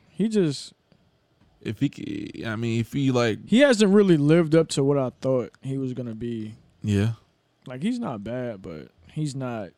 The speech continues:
Speaker 1: the franchise player I thought he was gonna. Like, now he's more, he's shown, like, "I'm a really good asset to a team." Like,
Speaker 2: Right.
Speaker 1: I can, I can add something to a team, but I can't be that guy.
Speaker 2: Right. So,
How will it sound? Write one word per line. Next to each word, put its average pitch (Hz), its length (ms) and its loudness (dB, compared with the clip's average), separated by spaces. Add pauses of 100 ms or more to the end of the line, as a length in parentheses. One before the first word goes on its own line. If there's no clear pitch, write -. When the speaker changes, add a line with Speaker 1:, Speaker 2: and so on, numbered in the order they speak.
(400)
Speaker 1:
the 113 80 -12
franchise 123 640 -10
player 117 480 -8
I 113 180 -12
thought 117 240 -10
he 113 80 -10
was 104 220 -14
gonna. 113 240 -14
Like, 135 240 -8
now 180 260 2
he's 190 220 2
more, 165 260 2 (240)
he's 202 220 2
shown, 190 340 2
like, 143 320 -2 (380)
"I'm 147 140 -4
a 156 60 2
really 165 260 4
good 147 300 2
asset 143 500 -2
to 131 160 -2
a 117 60 -2
team." 120 560 -6
Like, 101 100 -6
Speaker 2:
Right. 92 200 -2
Speaker 1:
I 135 120 -4
can, 131 240 -8
I 131 140 -6
can 117 340 -10 (960)
add 151 400 2
something 156 460 0
to 170 220 2
a 165 40 -2
team, 165 300 -2
but 131 120 -4
I 127 100 -4
can't 127 440 -8
be 127 420 0 (920)
that 120 300 -6
guy. 95 400 -12 (100)
Speaker 2:
Right. 85 340 -2 (460)
So, 92 560 2